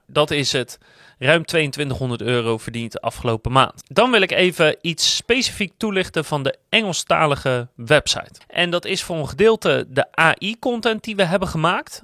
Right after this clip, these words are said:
en die op die site staat. Van waar stond het, wat doet het nu en levert het wat op? En als tweede wil ik het even hebben over de verdiensten van de Engelstalige website, want daar is namelijk iets bijzonders mee.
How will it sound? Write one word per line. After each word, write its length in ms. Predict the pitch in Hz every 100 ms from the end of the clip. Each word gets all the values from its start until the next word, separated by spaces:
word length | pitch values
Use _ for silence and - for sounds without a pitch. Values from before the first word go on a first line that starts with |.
| -
en 140 | 147
die 140 | 143 143
op 160 | 170
die 100 | -
site 320 | - 165 -
staat. 280 | - 240 277
Van 260 | - 127 117 _ _ _ -
waar 160 | 131
stond 240 | 131 185 165
het, 280 | 127 - - 143
wat 220 | 120 135
doet 140 | 151
het 120 | 135
nu 300 | 135 156 123
en 200 | 135 123
levert 300 | 120 131 113
het 120 | 123 113
wat 160 | 123
op? 200 | 240 302 - _ _ _ -
En 120 | 185
als 120 | 190
tweede 420 | - 240 226 208 -
wil 120 | 180
ik 100 | 165
het 100 | 180
even 280 | 170 165 143
hebben 240 | 156 160
over 200 | 147 -
de 80 | 143
verdiensten 720 | 143 117 202 226 - - 147
van 200 | - -
de 80 | 143
Engelstalige 640 | - 143 131 151 135 127
website, 440 | 131 135 - 127 -
want 120 | 131
daar 180 | 165 170
is 100 | 147
namelijk 280 | 147 139 -
iets 220 | 143 -
bijzonders 520 | 120 - 151 123 -
mee. 220 | - -